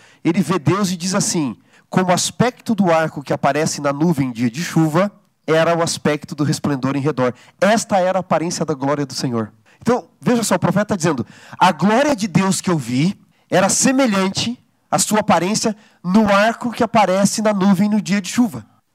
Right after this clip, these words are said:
Que nós cunhamos como arco-íris, era o arco de Deus, não de íris, né? Mas como é mais conhecido assim. Depois, no capítulo quatro de Apocalipse, João vai dizer que era um aspecto do arco-íris também, a glória ao redor. E em segunda Coríntios três dezoito,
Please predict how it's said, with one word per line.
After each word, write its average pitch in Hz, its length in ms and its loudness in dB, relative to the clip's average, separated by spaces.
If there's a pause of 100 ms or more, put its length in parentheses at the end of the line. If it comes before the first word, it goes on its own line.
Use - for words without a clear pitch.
(120)
Que - 140 -10
nós 190 240 0
cunhamos 175 420 -2
como 165 220 -4
arco-íris, 160 540 0
era 139 120 0
o 143 80 0
arco 143 220 0
de 175 80 -2
Deus, 147 280 2
não 151 120 -2
de 147 100 -8
íris, 120 320 -4
né? 143 160 -2 (320)
Mas - 160 -4
como 151 300 0
é 143 40 -2
mais 143 200 -2
conhecido 139 420 -4
assim. 131 300 -6 (320)
Depois, 254 380 2
no 233 60 -2
capítulo 180 440 -4
quatro 156 280 -2
de 127 60 -4
Apocalipse, 135 560 -4
João 190 340 2
vai 226 140 0
dizer 185 400 -2 (300)
que 220 100 0
era 208 140 4
um 220 80 0
aspecto 220 500 0
do 220 180 2
arco-íris 226 560 2
também, 165 360 0
a 156 40 0
glória 156 380 0
ao 135 60 -2
redor. 123 420 -2 (340)
E 240 140 6
em 302 60 2
segunda 214 420 -2
Coríntios 160 460 -6
três 151 280 -2
dezoito, 107 540 -4